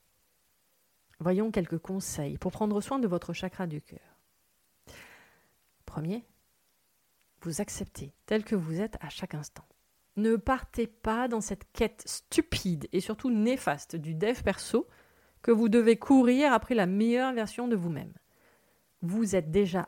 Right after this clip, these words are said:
là, en cet instant, la meilleure version de vous-même, puisque vous n'êtes plus la même personne qu'au début de cet épisode. Également, pratiquez la gratitude. Ça,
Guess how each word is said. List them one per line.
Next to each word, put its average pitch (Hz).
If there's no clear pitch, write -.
là, 170
en 208
cet 190
instant, 233
la 156
meilleure 175
version 143
de 151
vous-même, 196
puisque -
vous 226
n'êtes 220
plus 277
la 170
même 196
personne 214
qu'au -
début 175
de 247
cet 214
épisode. 165
Également, 202
pratiquez 208
la 165
gratitude. 175
Ça, -